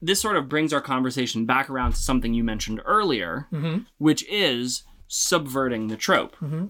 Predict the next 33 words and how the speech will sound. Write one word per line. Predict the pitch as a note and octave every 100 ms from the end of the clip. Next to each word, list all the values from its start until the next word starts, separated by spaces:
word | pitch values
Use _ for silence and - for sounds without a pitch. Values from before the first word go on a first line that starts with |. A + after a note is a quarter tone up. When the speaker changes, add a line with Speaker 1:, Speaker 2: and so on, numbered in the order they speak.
| E3
Speaker 2:
And |
I | D3+
think | - G#3+ F3+
that | E3
is | D#3+ -
a | - -
powerful, | - E3 F3 F3 - D3 C3 C#3+ C#3+ _ -
like | D#3 C#3+
you | D#3+
just | D#3+ D3 - -
illustrated, | D#3 D3 - C#3 C3+ C3
I | C#3
think | C3+ D3+
that | D3
is | C#3+ C3+
a |
very | C3 C3+ C3 C3+
powerful, | C3+ - C3+ C3 - D3 C3 B2+ B2+ _ _ -
almost | E3+ G#3 A3 - -
a | E3+ D3+ -
counter | - - E3+ E3+ - E3 C#3+ C3+ C3 C#3 - -
to | - - G3 F#3+ D3+ C3 C3 C3+ - - -
overused | D#3 D3 C#3 C3+ - -
tropes. | - C#3 - - - - - _ _
Because | - D#3 E3 G3 G#3 E3+ D#3+ D#3+ - - -
people | - - D3+ D3
recognize | D3 - D#3+ D#3+ E3
a | G3
trope, | - G3+ G#3 B3 _ _
Speaker 1:
Mm-hmm. | C3 B2+ B2+ E3
Speaker 2:
you | E3+
can | E3+ D#3 D3+
very | D3+ E3+ F#3 F#3+